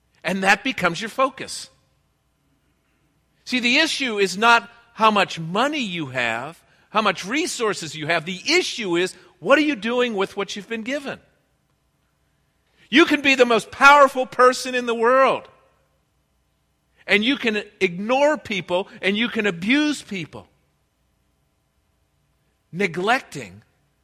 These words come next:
what God would have you do. But you can also be a person who doesn't have a lot of resources, but operates with power in the world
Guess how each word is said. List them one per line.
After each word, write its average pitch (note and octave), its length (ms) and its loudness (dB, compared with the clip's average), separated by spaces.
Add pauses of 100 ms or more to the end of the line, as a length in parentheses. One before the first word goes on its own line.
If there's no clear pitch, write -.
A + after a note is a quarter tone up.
(140)
what D#3 160 -12
God F#3 260 2
would F3+ 100 -4
have F3 220 -2
you F3+ 120 -10
do. G3 360 -12 (1120)
But F#3+ 200 -2
you C#4 100 2
can A#3 260 -2
also C4 460 2
be G3 160 -2
a F#3+ 60 2
person G3+ 360 -4
who F#3+ 240 -8 (240)
doesn't B3+ 320 2
have A#3 220 0
a G#3+ 60 -4
lot G3+ 200 2
of F3+ 120 -6
resources, F3+ 840 -6 (1500)
but G3+ 180 4
operates A#3 500 6
with G3+ 200 -6
power C4 480 4
in G3 220 -4
the F#3 80 -6
world F3+ 400 0